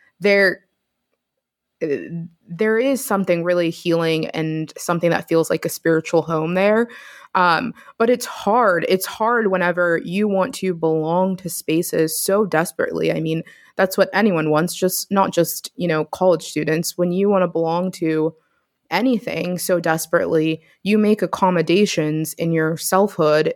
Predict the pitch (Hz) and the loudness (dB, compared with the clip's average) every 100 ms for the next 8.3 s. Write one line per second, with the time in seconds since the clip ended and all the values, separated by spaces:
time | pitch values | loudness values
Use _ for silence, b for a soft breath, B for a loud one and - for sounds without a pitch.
0 | - 170 160 160 160 - 170 160 170 160 | -2 -2 0 -2 -4 0 0 2 0 0
1 | - - 185 185 160 151 156 b b b | -2 -2 0 0 -2 -2 -4 b b b
2 | b b - 165 156 - - 180 160 160 | b b -2 0 2 0 -2 0 0 0
3 | 170 196 185 165 170 160 - 160 151 151 | 2 2 2 0 0 0 -2 0 2 2
4 | 151 160 156 - 151 151 156 - - 165 | 0 -6 -4 -6 -2 0 -2 -4 -2 0
5 | 147 - _ _ _ _ - - 214 226 | 0 -4 _ _ _ _ -14 -4 0 2
6 | 202 214 - - 220 254 269 214 190 190 | 0 -2 -4 -2 0 2 2 0 2 0
7 | 180 170 190 175 185 165 160 160 160 156 | 0 0 -2 0 0 2 2 0 2 2
8 | 156 - | -2 -8